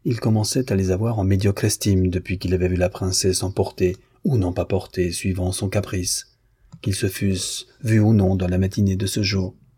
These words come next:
Une fois, il l'avait prié de mettre le soir à son corsage une de ses fleurs, en souvenir de leurs entretiens. Cléopâtre avait beaucoup ri de cette extravagance sentimentale. « Ah, mon cher, »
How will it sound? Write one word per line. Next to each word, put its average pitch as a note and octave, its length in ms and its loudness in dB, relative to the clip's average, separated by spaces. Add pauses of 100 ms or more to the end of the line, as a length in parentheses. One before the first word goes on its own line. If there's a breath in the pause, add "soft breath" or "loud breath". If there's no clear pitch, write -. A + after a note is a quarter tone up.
(880)
Une C#3 140 4
fois, D3+ 300 0
il C3+ 60 2
l'avait A2+ 200 2
prié C3 320 -2
de B2+ 80 2
mettre A2+ 220 0
le G#2+ 80 0
soir C#3+ 240 -4
à C3 60 -4
son A2 140 -4
corsage C3 540 0 (320 soft breath)
une A2 100 6
de A2 80 6
ses A2 180 2
fleurs, G#2+ 420 -4 (580)
en A2 80 2
souvenir A#2 380 4
de A2 80 2
leurs G2 200 2
entretiens. G2 560 0 (1040)
Cléopâtre G2+ 520 0
avait G2 140 2
beaucoup A2 240 2
ri A2+ 220 2
de F#2+ 100 0
cette F#2 240 -6
extravagance F#2+ 680 0
sentimentale. « F#2 720 0 (1400)
Ah, A#2+ 280 4
mon G2+ 160 4
cher, » F#2 500 -2